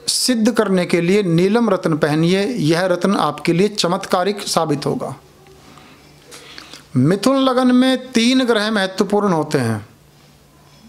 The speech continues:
बुध, शुक्र और शनि।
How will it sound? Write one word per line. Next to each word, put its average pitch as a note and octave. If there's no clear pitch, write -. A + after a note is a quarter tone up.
बुध, G3+
शुक्र A3+
और F3
शनि। A#2+